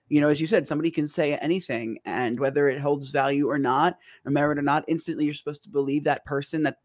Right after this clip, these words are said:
that, that person said this or did this. And then that person's career is,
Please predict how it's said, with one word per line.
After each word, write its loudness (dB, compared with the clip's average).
that, 0
that -2
person -6
said -4
this 0
or -8
did -2
this. -2
And 2
then -2
that -4
person's -6
career -2
is, 0